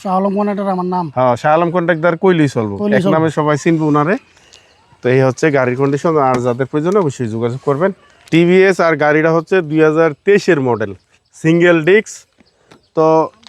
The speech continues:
Speaker 2: এটার কি টায়ার চেঞ্জ করা হইছে না অরিজিনাল টায়ারই আছে লগে?
Speaker 1: অরিজিনাল টায়ার দিয়ে দিছে।
Speaker 2: তো অরিজিনাল টায়ার,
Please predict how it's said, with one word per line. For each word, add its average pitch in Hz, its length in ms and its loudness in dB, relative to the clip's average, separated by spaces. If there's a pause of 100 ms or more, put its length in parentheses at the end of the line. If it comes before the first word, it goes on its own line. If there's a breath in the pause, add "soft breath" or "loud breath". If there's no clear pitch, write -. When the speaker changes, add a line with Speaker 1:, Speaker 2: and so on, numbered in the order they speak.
Speaker 2:
এটার 185 220 2
কি 196 80 -2
টায়ার 208 340 2
চেঞ্জ 220 240 0
করা 214 140 2
হইছে 214 200 2
না 226 60 0
অরিজিনাল 180 340 -2
টায়ারই 180 280 2
আছে 160 140 -4
লগে? 139 280 -4
Speaker 1:
অরিজিনাল 208 360 0
টায়ার 233 180 2
দিয়ে 202 160 2
দিছে। 151 240 -6
Speaker 2:
তো 151 140 2
অরিজিনাল 170 540 2
টায়ার, 175 300 2